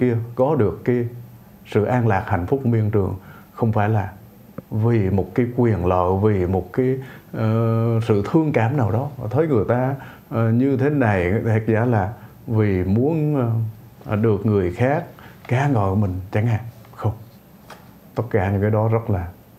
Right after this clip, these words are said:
thấp hèn. Đồng thể đại bi là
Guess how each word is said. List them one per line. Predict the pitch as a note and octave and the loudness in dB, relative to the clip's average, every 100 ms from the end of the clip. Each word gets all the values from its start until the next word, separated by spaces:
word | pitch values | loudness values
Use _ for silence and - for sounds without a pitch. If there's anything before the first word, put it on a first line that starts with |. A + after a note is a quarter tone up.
| - - - - - | -20 -20 -20 -20 -6
thấp | - A2+ | -4 -2
hèn. | - E2+ - - - - - - - - - - - - - - - - - - - - - - - - - - - - - D#3 D#3 - - - - - - - - - - - - - - - | -4 -6 -8 -20 -20 -20 -20 -20 -20 -20 -20 -18 -18 -18 -20 -20 -20 -20 -20 -20 -20 -20 -20 -20 -20 -20 -20 -20 -20 -20 -20 -20 -20 -20 -20 -20 -20 -20 -20 -20 -20 -20 -20 -20 -20 -20 -14 -2
Đồng | C3+ A2+ | 0 0
thể | G#2+ C3+ | 0 0
đại | A#2 | 0
bi | A#2+ C#3+ | -2 -2
là | A#2 | -2